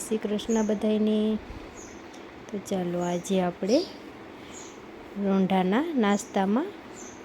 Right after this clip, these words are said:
મેગી બનાવીએ, વઘારેલી મેગી. તો સૌ પ્રથમ પહેલાં આપણે ડીશમાં મેગીને બધી કાઢી લઈએ અને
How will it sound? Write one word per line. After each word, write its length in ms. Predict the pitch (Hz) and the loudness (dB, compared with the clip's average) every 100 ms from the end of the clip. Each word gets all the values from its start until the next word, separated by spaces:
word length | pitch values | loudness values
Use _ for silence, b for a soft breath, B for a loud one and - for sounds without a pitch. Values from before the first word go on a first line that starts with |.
| - - - - - 196 | -16 -16 -16 -10 -2 2
મેગી 400 | 196 190 208 240 - - - - | 4 4 2 2 0 -14 -12 -4
બનાવીએ, 500 | 180 170 165 160 185 311 - - - - - - - - - - | 0 0 0 2 2 2 0 -14 -16 -16 -16 -16 -16 -16 -16 -6
વઘારેલી 600 | 202 175 170 165 156 160 160 | -2 2 2 2 0 -2 -4
મેગી. 320 | 160 160 254 - - - - - - - - - - - - - - - - - - - - - - - | -4 0 0 0 -8 -16 -18 -18 -18 -18 -18 -18 -18 -18 -18 -16 -16 -16 -16 -16 -16 -16 -16 -16 -16 -6
તો 120 | 208 196 196 196 - | -2 0 0 -2 -2
સૌ 200 | 202 196 202 | 2 4 2
પ્રથમ 480 | - 196 196 208 196 202 196 | 0 0 0 0 2 4 2
પહેલાં 340 | 190 185 180 175 | 2 2 0 -2
આપણે 280 | - 180 180 185 180 | -2 -2 0 0 0
ડીશમાં 500 | 185 190 - 220 339 - - 214 | 0 0 2 0 0 -6 -4 2
મેગીને 500 | 190 175 170 185 214 381 - - - - 254 196 | 2 2 0 2 4 2 -4 -16 -16 -14 -8 -4
બધી 300 | 180 185 294 - - - - - - - - - - | 0 2 0 -2 -16 -16 -16 -14 -16 -16 -16 -16 -4
કાઢી 340 | 202 180 175 165 | 0 2 2 2
લઈએ 300 | 165 160 156 160 - - - | 0 0 -2 -4 -10 -14 -10
અને 200 | 170 170 | -6 -2